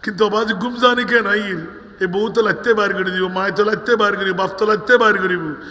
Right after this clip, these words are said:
ইতার আমার আগে আরো লাগতে বাইর করে দম ফুরিব, ঠিক না বেটি? কিন্তু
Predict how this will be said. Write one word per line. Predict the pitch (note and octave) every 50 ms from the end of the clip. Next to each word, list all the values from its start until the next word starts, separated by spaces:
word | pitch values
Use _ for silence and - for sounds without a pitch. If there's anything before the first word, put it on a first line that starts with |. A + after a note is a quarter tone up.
| - - - - -
ইতার | A#3 F#3+ E3+ C4 A#3+ A3+
আমার | G#3+ A3+ A#3+ B3+
আগে | B3 B3 B3+ B3+
আরো | C4 G#3+ A3 B3 D4 D4+
লাগতে | C4 A#3 - - A3+ A3
বাইর | G#3 G#3 G3 F#3
করে | F#3 F3+ F3+
দম | F3 F3 E3+ D#3+ D3
ফুরিব, | D#3 D3+ D#3 D#3
ঠিক | D3+ D3 F#3+ F#3+
না | G#3 G3
বেটি? | F3 E3+ E3 D3 F3+ F3 D#3 - - - - - - - - - - - - - - - - - - - - - _ _ _ _ _ -
কিন্তু | D3+ D#3 D3+ F3